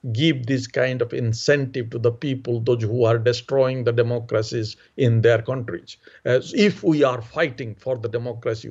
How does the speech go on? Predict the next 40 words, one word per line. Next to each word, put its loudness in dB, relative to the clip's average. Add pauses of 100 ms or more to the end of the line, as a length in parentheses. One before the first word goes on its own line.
if -8
we 0
are 2
fighting -4
for -6
the -6
human -4
rights, 0 (240)
if 0
we 2
have 2
a 4
value -2
fight, -4 (200)
we 4
must -2
remain -4
in -6
that 0
sense -6
that -2 (280)
we 2
protect 0
those 2
values. 0
Then, 0 (120)
then 2
it -2
makes -2
sense. -8 (160)
Then 6
it -4
makes -2
sense -4
that -2
we -4
are 2
going -2
for 0
this. -6